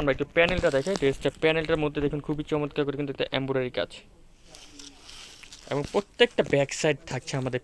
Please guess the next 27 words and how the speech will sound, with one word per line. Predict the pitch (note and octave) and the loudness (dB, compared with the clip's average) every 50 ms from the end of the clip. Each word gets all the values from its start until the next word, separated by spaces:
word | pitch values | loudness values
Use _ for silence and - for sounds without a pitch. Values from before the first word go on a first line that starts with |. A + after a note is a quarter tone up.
| - | -4
প্রিন্ট। | - D3+ C3+ A#2+ A#2+ - - - - - - - - - - - - - - - - - B2 | -4 -2 -2 -2 -6 -10 -16 -20 -20 -20 -20 -20 -20 -20 -20 -20 -20 -20 -20 -20 -18 -16 -16
ওকে, | A2+ - - D3 E3+ G#3 - - - - - - - - - - - - - - - - - - - - - - - - - - - - - - - - - - - - - - - - - - - - - - - - - - - - - - - - - - - - - - - - - - - - - - - - - - - - - - - - - - - - - - - - - - - - - - - - - - C#3 | -14 -8 -6 -6 -6 -6 -8 -12 -20 -20 -20 -20 -20 -20 -20 -20 -20 -20 -20 -20 -20 -20 -20 -20 -20 -20 -20 -20 -20 -20 -20 -20 -20 -20 -20 -20 -20 -20 -20 -20 -20 -20 -20 -20 -20 -20 -20 -20 -20 -20 -20 -20 -20 -20 -20 -20 -20 -20 -20 -20 -20 -20 -20 -20 -20 -20 -20 -20 -20 -20 -20 -20 -20 -20 -20 -20 -20 -20 -20 -20 -20 -20 -20 -20 -20 -20 -20 -20 -20 -20 -20 -20 -20 -20 -20 -20 -20 -20 -20 -20 -20 -18 -2 2 4
এটার | E3+ G3+ G3 | 6 6 6
সাথে | - A#3 A#3 A3 | 6 6 6 8
আপনারা | - A3+ A3 | 8 8 8
একটা | - A3+ - - | 6 4 6 8
স্যালোয়ার | G3 F#3+ G3+ G3+ G3 | 8 8 8 8 6
পেয়ে | G#3 G3 | 6 4
যাচ্ছেন | G3 G3 - G#3 F3 - | 4 4 2 2 2 4
প্যান্ট | - D#3+ D#3+ D3+ | 4 4 4 6
কাটিংয়ের | E3+ D#3+ E3 E3+ E3+ D#3 D#3+ | 4 2 4 2 2 2 2
ভিতরে। | D3+ - G3+ A#3 A3 C3 | 2 2 2 4 4 4
আর | C3 C3+ C#3 | 4 4 2
আমাদের | D#3 D#3+ E3+ - | 2 0 0 2
স্যালোয়ার | - F3+ F#3 G3 G3+ G3 | 4 4 6 6 6 6
আমরা | F3 F3+ F3 D#3+ - - | 6 6 4 4 2 2
আসলে | - F#3 F3+ F3 D#3+ D3+ - | 2 6 6 6 6 6 4
খুলে | - D#3 D#3+ E3+ D#3+ | 4 6 6 6 6
দেখানোর | E3 D3+ F3 E3+ D#3 - | 4 4 4 4 6 8
কারণ | D3+ D3+ D3 C3+ | 8 8 6 4
দেখুন | - - C3 B2+ - | 2 0 -2 -6 -4
খুবই | E3+ E3 F3 - - - | -4 -2 -2 -2 0 0
সুন্দর। | C#3+ C3+ B2+ A#2 - - - - - - - - - - - - - - - - - - - - B2+ | 0 0 -2 -2 -6 -8 -12 -18 -20 -20 -20 -20 -20 -20 -20 -20 -20 -20 -20 -20 -20 -20 -18 -16 -16
আচ্ছা, | B2 - - - C3 C3 - | -14 -14 -12 -12 -12 -10 -8
আর | B2 B2 - - | -6 -4 -2 -2
ওড়নাটা | D3+ E3 F3 F3+ - G3 F#3+ F3+ | 0 0 2 4 4 4 6 4
থাকছে | F#3+ F3+ - - F3 | 2 0 2 0 0